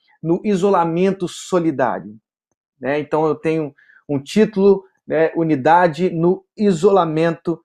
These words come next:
Solidário. Efésios capítulo dois,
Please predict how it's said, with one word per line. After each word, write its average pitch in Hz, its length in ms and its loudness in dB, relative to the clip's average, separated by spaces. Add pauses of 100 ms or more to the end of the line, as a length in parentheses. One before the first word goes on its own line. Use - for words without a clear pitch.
(140)
Solidário. 127 1000 -2
Efésios 196 540 2
capítulo 180 440 0
dois, 175 640 0